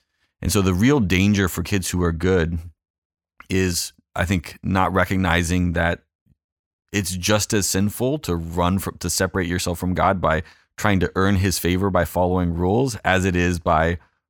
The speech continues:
running from him and partying and doing all these other things. And depending on the gospel, resting on the gospel, resting on the fact that you are a sinner in your nature, and you are a sinner, whether it's subtle like pride, whether it's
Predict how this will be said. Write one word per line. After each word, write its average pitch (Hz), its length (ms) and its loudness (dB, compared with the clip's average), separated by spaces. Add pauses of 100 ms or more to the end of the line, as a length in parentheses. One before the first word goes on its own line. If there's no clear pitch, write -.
running 92 280 2
from 87 180 0
him 90 200 2
and 82 140 0
partying 87 360 0
and 85 120 0
doing 82 200 0
all 80 100 -2
these 82 180 -2
other 90 200 0
things. 85 440 -6 (400)
And 87 260 0 (480)
depending 110 640 2
on 87 140 2
the 80 80 0
gospel, - 640 -4
resting 98 500 0
on 82 200 0
the 80 100 -2
gospel, 82 460 -6
resting 113 380 0
on 104 100 2
the 92 80 0
fact 82 340 -2
that 82 200 0 (420)
you 104 220 4
are 95 200 4
a 87 60 0
sinner 104 300 0
in 85 220 0
your 82 100 -2
nature, 101 480 -2 (320)
and 98 160 2
you 104 120 4
are 95 100 4
a - 40 0
sinner, 95 360 0
whether 90 260 0
it's - 260 -6 (260)
subtle 101 420 2
like 76 240 -2
pride, 120 580 0 (380)
whether 87 240 2
it's 82 260 -2